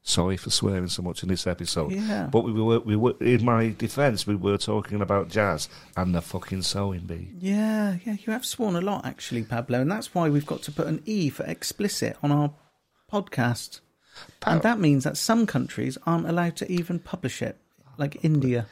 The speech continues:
Speaker 1: I think you can get away with it as long as you don't swear too much at the beginning.
Speaker 2: I reckon we'd have a lot more, uh, a lot more Patreons from India if you didn't swear so much.
Speaker 1: Mm, oh, yeah. How many,
Speaker 2: Yeah.
Speaker 1: how many, how, how many have we got?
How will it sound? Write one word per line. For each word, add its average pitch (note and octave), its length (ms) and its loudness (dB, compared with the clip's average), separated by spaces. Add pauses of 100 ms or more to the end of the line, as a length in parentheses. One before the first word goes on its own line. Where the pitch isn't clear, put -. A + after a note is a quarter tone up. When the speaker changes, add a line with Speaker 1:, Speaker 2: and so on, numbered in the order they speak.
(340)
Speaker 1:
I A3+ 60 4
think F#3 260 -2
you A2+ 60 -6
can C3 120 -8
get C#3+ 180 -2
away C#3 200 0
with G2 80 -4
it F2+ 80 -4
as F2 80 -6
long A2 100 -6
as G2+ 120 -6
you G2+ 40 -2
don't F#2+ 140 -6
swear G2+ 240 -2
too G2 220 -6
much F#2+ 200 -6
at F2+ 60 -8
the F#2 80 -6
beginning. F2+ 460 -6 (200)
Speaker 2:
I G#3+ 120 -2
reckon G#3+ 260 0
we'd E3+ 100 2
have E3 120 0
a E3 40 2
lot F#3 300 2
more, C#3+ 560 2 (680)
uh, C#3 440 0 (320)
a E3 80 -6
lot G3 220 0
more E3+ 380 2 (100)
Patreons C#3 640 0
from C#3+ 220 -2
India C3 460 2 (180)
if - 160 -6
you C#3 60 4
didn't B2+ 240 2
swear B2 260 0
so - 140 -2
much. D3 420 -2 (200)
Speaker 1:
Mm, A#2 200 0
oh, A2+ 180 2
yeah. G#2 220 0
How B2+ 80 -4
many, B2 220 2
Speaker 2:
Yeah. - 60 -4
Speaker 1:
how B2+ 100 2
many, A#2+ 140 0
how, A2 300 0
how A2 100 2
many G#2 180 0
have G2+ 100 -4
we F#2 80 -4
got? G#2 240 -2